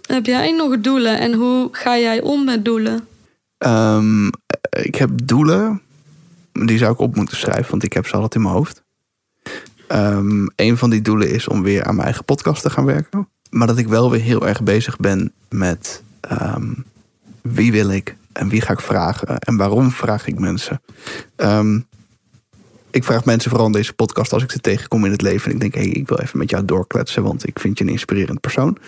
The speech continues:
Speaker 1: Mhm.
Speaker 2: Ehm, en ik heb me nu voorgenomen om in mei en juni voor de zomervakantie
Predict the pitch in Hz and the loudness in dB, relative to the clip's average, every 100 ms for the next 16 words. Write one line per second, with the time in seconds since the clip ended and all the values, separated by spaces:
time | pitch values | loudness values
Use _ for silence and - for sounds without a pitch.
0 | - - - - - 240 214 214 - 156 | -16 -14 -14 -16 -4 0 2 2 4 4
1 | 113 113 110 - - 113 117 113 107 90 | 2 2 2 0 0 0 0 0 0 0
2 | - 120 - 104 98 95 - - 98 95 | 0 0 0 -2 0 0 -2 -4 -4 -4
3 | - _ - 110 - 90 _ _ _ - | -6 _ -6 -2 -2 -4 _ _ _ -6
4 | 117 101 98 104 - - 95 85 113 147 | 0 2 2 0 -2 -4 -2 0 2 2
5 | 180 - 131 127 127 117 123 - 85 82 | 0 0 0 2 2 0 0 -2 -4 -2
6 | - - | -4 -4